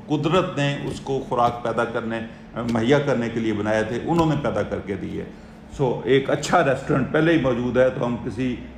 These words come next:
third class restaurant से, अ, हम, यानी कि अगर बहुत ही अच्छा हमें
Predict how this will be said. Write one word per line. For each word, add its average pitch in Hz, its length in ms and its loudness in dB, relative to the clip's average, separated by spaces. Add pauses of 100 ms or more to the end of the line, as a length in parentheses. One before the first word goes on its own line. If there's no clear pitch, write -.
(300)
third 147 200 4
class 143 300 4
restaurant 123 440 0
से, 120 320 0 (320)
अ, 117 100 2 (480)
हम, 123 420 -2
यानी 131 200 0
कि 143 100 0
अगर 127 200 2
बहुत 143 440 2
ही 135 80 2
अच्छा 139 240 2
हमें 131 400 0